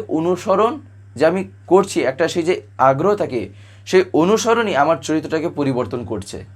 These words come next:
যেটা আপনা থেকেই হতে থাকছে, তাই না? একবার শ্রী শ্রী ঠাকুরের কাছে কমলাক্ষদা একটা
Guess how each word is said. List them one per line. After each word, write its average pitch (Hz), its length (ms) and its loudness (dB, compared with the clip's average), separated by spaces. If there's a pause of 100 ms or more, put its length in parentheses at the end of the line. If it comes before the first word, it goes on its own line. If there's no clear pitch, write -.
(1800)
যেটা 147 260 4
আপনা 151 460 0
থেকেই 208 180 -4
হতে 156 220 -6
থাকছে, 113 340 -10 (1600)
তাই 160 140 4
না? 196 140 4 (500)
একবার 156 520 4 (460)
শ্রী 139 140 -8
শ্রী 175 160 -6
ঠাকুরের 165 440 -2
কাছে 165 240 2 (1080)
কমলাক্ষদা 165 720 2 (1080)
একটা 175 200 -2